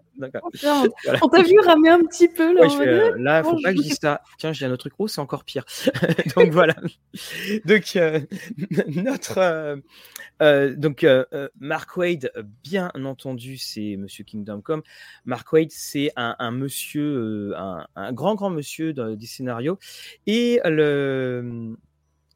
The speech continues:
Speaker 1: et surtout, c'est quelqu'un qui met beaucoup d'humanité dans, dans les personnages. Et pourquoi je vous parle de cette histoire-là ? Parce que, donc, tout commence très classiquement dans l'univers, euh, voilà, une histoire comme une autre.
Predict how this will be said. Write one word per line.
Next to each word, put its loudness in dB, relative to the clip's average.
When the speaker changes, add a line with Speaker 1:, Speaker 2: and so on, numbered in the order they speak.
Speaker 1:
et -2
surtout, -8
c'est -14
quelqu'un -6
qui -14
met -6
beaucoup -16
d'humanité -8
dans, -8
dans -10
les -10
personnages. -8
Et -4
pourquoi -2
je -2
vous -4
parle 2
de -10
cette -14
histoire-là ? -2
Parce 0
que, 4
donc, -6
tout -14
commence -2
très -8
classiquement -4
dans -4
l'univers, -4
euh, -8
voilà, -6
une -4
histoire -6
comme -2
une -2
autre. -4